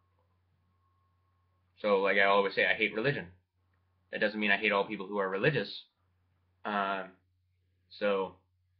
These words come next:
but people th-, seem to think of when I say I hate religion, I hate all religious people. Like, no, I don't. You know, you know, there's, there's some, there's some religious people who I, I quite, you know, enjoy talking to. You know, my, my mother to an extent is religious. My,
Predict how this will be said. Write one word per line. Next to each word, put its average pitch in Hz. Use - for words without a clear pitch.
but 104
people 110
th-, 107
seem 113
to 104
think 107
of 92
when 104
I 95
say 101
I 92
hate 104
religion, 107
I 92
hate 98
all 92
religious 95
people. 123
Like, -
no, 107
I 90
don't. 95
You 95
know, 90
you -
know, 92
there's, 95
there's 101
some, 104
there's 104
some 104
religious 104
people 110
who 113
I, 117
I 104
quite, 104
you 113
know, 98
enjoy 98
talking 156
to. -
You -
know, 92
my, 92
my 95
mother 117
to 104
an 92
extent 92
is 87
religious. 90
My, 92